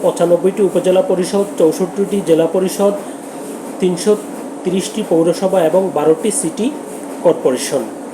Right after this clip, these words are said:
উল্লেখ্য, দুই হাজার পনেরো সালে আওয়ামী লীগ সরকারের আমলে স্থানীয় সরকার নির্বাচনে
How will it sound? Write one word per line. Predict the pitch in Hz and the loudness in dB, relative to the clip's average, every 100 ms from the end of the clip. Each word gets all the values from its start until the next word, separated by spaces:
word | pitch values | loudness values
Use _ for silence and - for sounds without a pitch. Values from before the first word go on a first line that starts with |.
| - - - - - - - - - 143 135 - - - - - - - - | -12 -12 -12 -12 -12 -12 -12 -12 -12 -10 -10 -12 -12 -12 -12 -12 -12 -8 -2
উল্লেখ্য, | 214 254 - 170 | 2 2 4 2
দুই | 180 | 4
হাজার | 190 202 156 180 - | 2 4 4 2 0
পনেরো | 185 185 | 2 2
সালে | 190 202 156 | 2 4 4
আওয়ামী | 202 165 170 185 | 4 4 4 4
লীগ | 208 | 2
সরকারের | 196 185 208 196 | 0 0 2 2
আমলে | 160 156 196 | 2 4 2
স্থানীয় | 196 - 160 175 | 0 0 0 0
সরকার | 196 - 190 | 0 0 0
নির্বাচনে | 156 160 156 190 | 2 2 2 0